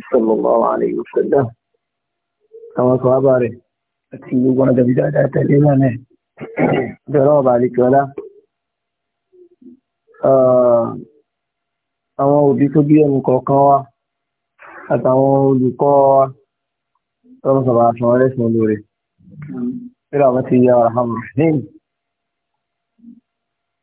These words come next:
Àwọn Ọlọ́run gbogbo àwọn tí wọ́n ń darí wa nípa tẹ̀sìn àti tayé, àti gbogbo tó ń kálukú wa náà ti ń jẹ́ olùdarí. Ìtọ́sọ́nà Ọlọ́run,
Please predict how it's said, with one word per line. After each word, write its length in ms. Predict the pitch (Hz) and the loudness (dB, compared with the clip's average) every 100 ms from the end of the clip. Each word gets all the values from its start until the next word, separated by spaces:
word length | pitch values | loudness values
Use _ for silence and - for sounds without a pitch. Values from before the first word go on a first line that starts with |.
| _ - | _ -2
Àwọn 100 | 147 | 0
Ọlọ́run 260 | 165 160 | 2 0
gbogbo 200 | 151 147 | -2 0
àwọn 160 | 143 143 | 0 -2
tí 80 | 160 | 0
wọ́n 180 | 156 | 0
ń 40 | 151 | 2
darí 320 | 151 147 147 | 2 2 2
wa 180 | 147 147 139 _ _ _ _ _ _ _ _ _ | 2 0 -2 _ _ _ _ _ _ _ _ _
nípa 260 | - 165 165 151 | -12 -4 0 2
tẹ̀sìn 360 | 143 135 - | 0 -2 -2
àti 180 | 120 117 | -4 -4
tayé, 320 | - 147 156 170 165 - - _ _ | -2 0 2 0 -4 -12 -20 _ _
àti 140 | 165 - | -12 -2
gbogbo 220 | 151 147 147 | 0 2 2
tó 80 | 160 | 0
ń 60 | |
kálukú 280 | 156 151 143 | 0 -2 0
wa 100 | 151 | 0
náà 140 | 165 156 | 0 -2
ti 80 | 147 | -2
ń 80 | 147 | 0
jẹ́ 120 | 151 | 2
olùdarí. 500 | 139 127 135 135 151 135 _ _ _ _ _ _ _ | 0 0 0 0 -2 -8 _ _ _ _ _ _ _
Ìtọ́sọ́nà 420 | _ 151 147 170 | _ -6 -2 0
Ọlọ́run, 280 | 156 147 151 | 0 0 -2